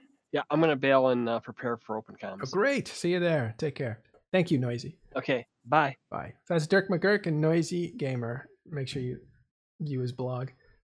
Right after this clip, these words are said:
Speaker 2: All right, looks like Helm's Deep, as it was formerly known, we can po-, probably put that one to rest, is, uh, now fully taken as far as iHubs go by test, and they've taken every one of those.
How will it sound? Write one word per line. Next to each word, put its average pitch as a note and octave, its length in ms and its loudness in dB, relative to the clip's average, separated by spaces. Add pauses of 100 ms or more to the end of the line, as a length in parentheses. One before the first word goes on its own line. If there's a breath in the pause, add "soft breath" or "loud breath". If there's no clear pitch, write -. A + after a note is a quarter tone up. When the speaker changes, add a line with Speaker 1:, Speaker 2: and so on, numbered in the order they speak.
(760)
Speaker 2:
All C#3 80 4
right, D#3+ 240 6
looks E3 280 0
like E3 260 4
Helm's F3+ 380 2
Deep, G3+ 320 4 (160)
as D#3 260 4
it D#3 140 2
was D3 260 2
formerly F3+ 640 6
known, D3+ 300 4
we D#3+ 100 4
can C3+ 160 0
po-, D3+ 300 2
probably D3 340 4
put D3+ 200 0
that C#3+ 200 2
one B2+ 160 2
to A2+ 140 -2
rest, B2 640 -2
is, A#2+ 320 -4
uh, A2 240 -4
now C#3+ 280 0
fully E3 520 4
taken C3+ 500 0
as A#2+ 160 -2
far C#3 220 -2
as A#2+ 80 -2
iHubs C3 440 0
go A2+ 520 -2 (240)
by A#2 160 -2
test, - 640 -6
and C3 300 -4
they've C3 280 -2
taken B2+ 320 -2
every C3+ 220 0
one C#3 260 0
of B2 80 -2
those. A2 440 -6